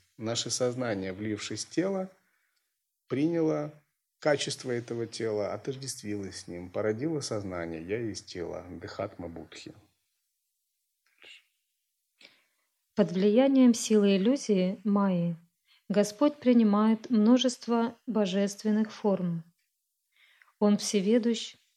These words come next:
Speaker 2: всемогущий и вечно свободный Махешвара. С другой стороны, живые существа, дживы,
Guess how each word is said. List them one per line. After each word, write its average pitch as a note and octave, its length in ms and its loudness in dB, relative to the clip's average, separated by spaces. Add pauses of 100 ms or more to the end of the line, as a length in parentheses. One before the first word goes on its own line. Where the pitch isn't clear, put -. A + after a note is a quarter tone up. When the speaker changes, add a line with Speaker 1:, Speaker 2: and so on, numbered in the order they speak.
(360)
Speaker 2:
всемогущий A3 1000 2 (300)
и G#3 100 4
вечно C4 400 2
свободный G3+ 800 0
Махешвара. G#3 920 0 (1700)
С - 120 -18
другой G#3 340 6
стороны, F#3 600 0 (420)
живые A3+ 420 6
существа, C4 840 0 (140)
дживы, F#3+ 540 2